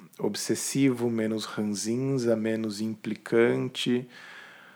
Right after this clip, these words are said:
É, então, essa, essa, essa dimensão do prazer, que é, que eu acho que é um ponto difícil pros buscadores, vamos colocar os buscadores de coisas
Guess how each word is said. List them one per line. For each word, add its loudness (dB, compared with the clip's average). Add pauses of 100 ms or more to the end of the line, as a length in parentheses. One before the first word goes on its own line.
(480)
É, 2
então, 4
essa, 2
essa, 0
essa 0
dimensão 0
do 4
prazer, 6
que -2
é, 0 (160)
que 2
eu 6
acho 2
que -2
é 4
um -4
ponto 0
difícil -2
pros 0
buscadores, 0
vamos -6
colocar -4
os 0
buscadores -4
de -14
coisas -4